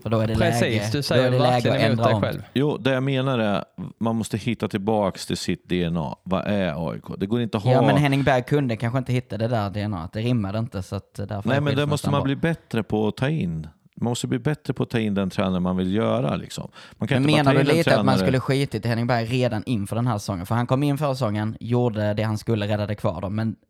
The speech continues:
Speaker 1: eftersom att man då inte såg en långsiktighet, det rimmar inte med klubbens D N A, då skulle man bytt redan inför den här säsongen.
Speaker 3: Det är klart. Alltså, han har ju inte ändrat sig nu,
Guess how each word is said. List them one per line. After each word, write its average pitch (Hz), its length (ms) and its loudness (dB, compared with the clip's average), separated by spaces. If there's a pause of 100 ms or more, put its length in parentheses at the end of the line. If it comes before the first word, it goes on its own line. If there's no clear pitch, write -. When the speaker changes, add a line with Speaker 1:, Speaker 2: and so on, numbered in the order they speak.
Speaker 1:
eftersom 110 340 -2
att 107 100 -4
man 110 120 -2
då 110 140 -2
inte 117 480 -4
såg 113 220 -2
en 107 100 -2
långsiktighet, 101 800 -4
det 117 80 -4
rimmar 110 280 0
inte 113 180 -6
med 104 220 -4
klubbens 98 280 -4
D 104 100 -8
N 104 120 -2
A, 90 120 -4 (180)
då 110 140 -6
skulle 104 180 -4
man 104 160 0
bytt 113 300 -4
redan 107 360 -4 (240)
inför 101 360 -6
den 127 120 -2
här 80 100 -6
säsongen. 71 300 -8
Speaker 3:
Det 147 120 -2
är 170 60 -2
klart. 87 460 -2 (400)
Alltså, 117 340 0
han 120 140 0
har 131 60 0
ju 123 60 0
inte 107 140 0
ändrat 110 400 0
sig 104 120 0
nu, 113 480 -2